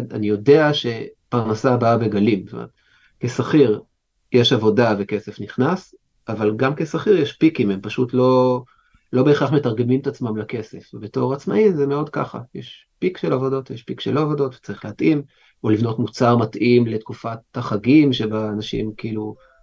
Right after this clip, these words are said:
לא מתכננים כרגע משהו ארוך טווח, אבל כן רוצים איזה משהו קצר. זאת אומרת, יש פה איזה תהליך למידה גם שלי, גם של הקהל, גם של ה-, של השוק, של כל הדברים האלה.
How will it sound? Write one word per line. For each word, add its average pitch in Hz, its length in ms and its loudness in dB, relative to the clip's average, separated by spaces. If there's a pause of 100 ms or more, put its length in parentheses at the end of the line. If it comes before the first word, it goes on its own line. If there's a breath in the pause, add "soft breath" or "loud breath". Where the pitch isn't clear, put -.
(240 soft breath)
לא 113 300 4
מתכננים 123 520 2
כרגע 113 360 -4
משהו 113 280 -4
ארוך 110 240 -6
טווח, 123 300 0
אבל 98 180 -6
כן 131 120 0
רוצים 147 360 2
איזה 135 140 2
משהו 127 300 -4
קצר. 117 460 -6 (140)
זאת 123 120 -8
אומרת, 127 140 -4 (200)
יש 143 200 2
פה 190 120 -4
איזה 120 200 -2
תהליך 113 440 -6 (500)
למידה 113 560 2
גם 110 220 2
שלי, 110 220 -4
גם 107 140 -4
של 107 160 -6
הקהל, 113 380 -4
גם 104 120 -6
של - 200 -10
ה-, 104 60 -14 (320)
של - 180 -8
השוק, - 640 -6
של - 180 -10
כל 110 180 -2
הדברים 101 360 0
האלה. 98 280 -6